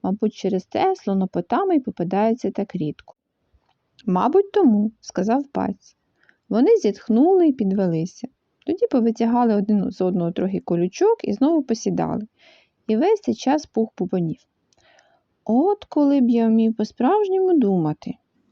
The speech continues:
Він і глибоко вірив, що слонопотама зловити можна, тільки треба, щоб сам ловець мав у своїй голові справжній розум, а не соснову тирсу. «Уяви собі», звернувся він до Паця, «ніби ти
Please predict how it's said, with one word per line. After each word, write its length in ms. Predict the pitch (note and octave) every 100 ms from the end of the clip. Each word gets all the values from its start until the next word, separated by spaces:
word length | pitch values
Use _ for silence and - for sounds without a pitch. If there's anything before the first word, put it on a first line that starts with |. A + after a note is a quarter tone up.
| -
Він 300 | G3 A#4 A4
і 40 |
глибоко 520 | C4+ B3 D#4 A#3+ - F#3+
вірив, 420 | A3+ E4 C4 A3
що 140 | -
слонопотама 720 | F#3+ A3+ A3+ - - G4+ G#4+ E4
зловити 420 | C#4+ C#4 D4 C#4
можна, 520 | A3 F#3 D#3+ - F#3+ - - - _
тільки 320 | - F#3 - F3+
треба, 420 | A#3+ F#4+ G#4+ A#3+
щоб 200 | - B3
сам 280 | - E4+ D4
ловець 440 | G#3+ B3+ G4+ G4+
мав 220 | A#3 C#4+ C4+
у 60 |
своїй 320 | B3 G#3+ G3+
голові 420 | F#3+ F3 D#3+ F3+ G4+
справжній 680 | - - C4 G4 F4 E4+
розум, 380 | C4+ E3+ D#3 - - _
а 80 | -
не 140 | G3 F#3+
соснову 480 | F3 - G#3+ B3
тирсу. 520 | G#3+ - C#3 F3+ _ _ _ _ _ _ _ _ _ _ _
«Уяви 340 | F3 E3+ F3+ C4+
собі», 460 | C#5 - A3 - - _ _
звернувся 580 | C#3+ D3+ G3+ F4 - G#3
він 180 | G3
до 120 | G3 F3+
Паця, 440 | - - - - - _ _ _ -
«ніби 320 | F3 F3+ G3+
ти 160 | -